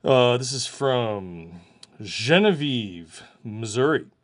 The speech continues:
And it does come with a neat little, um, uh, little thing. The top of the stopper, uh, they give you a little pattern on the back of the bottle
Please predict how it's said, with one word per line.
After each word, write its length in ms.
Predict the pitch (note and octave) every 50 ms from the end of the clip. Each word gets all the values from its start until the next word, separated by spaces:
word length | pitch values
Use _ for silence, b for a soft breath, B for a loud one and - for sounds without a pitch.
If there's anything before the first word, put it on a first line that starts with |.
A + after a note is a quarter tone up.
| _ _ _ _ _ _ _ _ _ _ _ _ _ _ _ _ _ _ _ _ _ _ _ _ - -
And 140 | - C#3+ C#3
it 40 | B2
does 200 | E3 G3 G#3+ G3+
come 200 | - - C4+ C4
with 140 | A3 - D#3
a 60 | C#3
neat 260 | C3 C3+ C#3+ D3 -
little, 500 | C3+ C#3+ C#3+ C#3 C3 B2+ B2 B2+ B2 -
um, 560 | A#2 A2+ A2+ A2 A2 G#2+ G#2+ A2 G#2 G2+ G2+ - b b b b b b b b b b _
uh, 240 | - - G#2 G#2 G#2
little 220 | G#2+ C3+ E3 D3+ -
thing. 280 | - F3 D#3+ B2+ G#2+
The 380 | G2+ A2+ A2+ A2 G#2+ G#2+ A#2+ - _
top 460 | - - - - E3 F3+ G3+ G3 F3
of 120 | C3 G#2+
the 80 | B2 A2+
stopper, 800 | - - - - - D3 D#3 F3+ E3+ - A2 F2+ F2 - - - _ _ _ _ _ _ _ _ _ _
uh, 160 | - G#2+ G#2+
they 140 | G#2+ G#2+ A2+
give 180 | G#2 B2 B2+ B2
you 140 | B2 A#2 A#2
a 20 |
little 220 | B2+ C#3+ C#3+ A#2+
pattern 580 | - - - - E3 E3 E3 E3 D3 A#2 A2+ A2+
on 140 | - A#2+ A#2
the 80 | A2+
back 320 | G#2+ A#2+ A#2 C3 C#3 - -
of 100 | A2 F#2
the 80 | A2
bottle 560 | G2 - B2 B2+ C3+ C#3 A#2+ G2+ G2 G2 A2